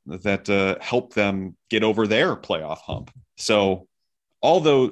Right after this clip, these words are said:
all those things considered, I would call it an above average to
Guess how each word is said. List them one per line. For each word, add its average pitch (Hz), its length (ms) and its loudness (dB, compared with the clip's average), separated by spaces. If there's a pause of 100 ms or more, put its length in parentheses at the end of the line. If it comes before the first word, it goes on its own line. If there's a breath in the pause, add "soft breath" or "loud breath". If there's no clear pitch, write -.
all 147 180 0
those 127 300 -4
things 120 260 -2
considered, 127 560 -4 (720)
I 131 100 0
would 175 180 -2
call 131 260 0
it - 180 -6 (240)
an 101 460 -6 (840)
above 127 440 -2
average 113 480 0
to 92 200 -16